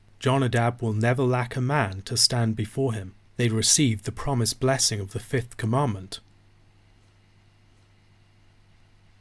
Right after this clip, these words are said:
A question to consider. What are some of the benefits and the potential dangers of communities such as the Rechabites?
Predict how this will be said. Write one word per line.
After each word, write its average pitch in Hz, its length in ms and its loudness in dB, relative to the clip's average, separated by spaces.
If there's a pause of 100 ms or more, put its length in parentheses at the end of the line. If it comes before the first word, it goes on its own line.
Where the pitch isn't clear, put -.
(260)
A - 60 -4
question 185 420 -2
to - 80 -8
consider. 120 480 0 (440)
What 190 260 2
are 208 40 4
some 180 200 2
of 151 80 0
the 135 80 2
benefits 135 800 0
and 123 100 -2
the 117 60 -2
potential 147 640 -2
dangers 120 540 2
of - 200 -8
communities 120 580 2
such 117 300 0
as 110 80 -6
the 117 100 -2
Rechabites? 107 720 0